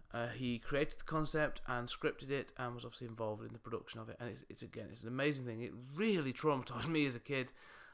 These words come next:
uh, and stands out as a, as a fantastic piece of televi-, British television horror history. And he gave some fantastic insight into how it came about, uh, what it was like to write it, where it came from as inspiration,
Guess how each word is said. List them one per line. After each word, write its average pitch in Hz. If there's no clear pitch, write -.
uh, 117
and 123
stands 127
out 110
as 113
a, 107
as 113
a 113
fantastic 117
piece 113
of 113
televi-, 123
British 160
television 120
horror 110
history. -
And 113
he 123
gave 113
some 110
fantastic 120
insight 113
into 107
how 127
it -
came 117
about, 107
uh, 101
what 113
it 139
was 127
like 110
to 120
write 117
it, 117
where 143
it -
came 123
from 113
as 113
inspiration, 113